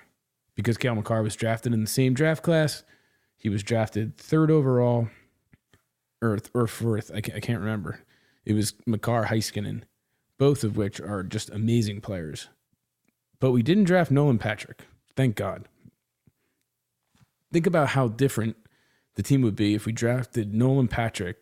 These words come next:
first overall, which a lot of people had as first overall pick. So we win, we get Nico. He comes to the team. He's young. We throw him right in, right into the fire. But he's part of that Taylor Hall team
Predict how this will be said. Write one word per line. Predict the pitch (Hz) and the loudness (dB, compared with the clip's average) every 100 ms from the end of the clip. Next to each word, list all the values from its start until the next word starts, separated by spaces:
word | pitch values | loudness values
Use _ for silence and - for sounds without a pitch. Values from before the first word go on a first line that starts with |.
| - | -4
first | 123 107 110 | -2 -2 -4
overall, | 95 98 95 98 - _ _ _ _ - | -4 -4 -4 -6 -12 _ _ _ _ -8
which | - | -2
a | 120 | 2
lot | 147 | 2
of | 143 | 2
people | 147 135 | 0 2
had | 117 127 101 | 0 0 0
as | 107 - | -4 -8
first | - 117 - | -4 -4 -2
overall | 107 95 98 - | -2 -2 -4 -6
pick. | 107 - _ _ _ | -8 -10 _ _ _
So | - 139 131 - _ _ _ _ | 0 2 2 -2 _ _ _ _
we | 135 135 | 0 2
win, | 160 180 196 | 4 4 4
we | - 127 | 4 2
get | 151 120 | 2 2
Nico. | 117 107 - - - _ _ _ _ _ | 0 0 -4 -10 -14 _ _ _ _ _
He | _ 147 | _ 0
comes | 135 151 131 | 4 4 4
to | |
the | 135 117 | 4 4
team. | - 139 139 139 117 _ _ _ _ _ _ _ _ | 4 4 4 2 -2 _ _ _ _ _ _ _ _
He's | - 98 107 | -2 0 2
young. | 123 123 120 120 104 - | 4 4 4 2 -2 -8
We | 107 | -10
throw | - 131 | -2 0
him | 110 113 | 0 2
right | 123 127 | 2 4
in, | 123 117 101 - _ _ _ - | 4 4 2 -2 _ _ _ -2
right | 127 | 0
into | 139 117 | 2 0
the | 107 | -2
fire. | - 107 107 107 - _ _ _ _ _ _ _ | -2 0 0 -2 -4 _ _ _ _ _ _ _
But | 147 131 - | 0 0 0
he's | 120 | -2
part | 110 - 135 | -2 0 0
of | 139 | 2
that | 117 | -2
Taylor | - 120 110 | -2 -2 0
Hall | 107 123 117 | 0 0 0
team | - 110 113 120 | -2 -4 -4 -6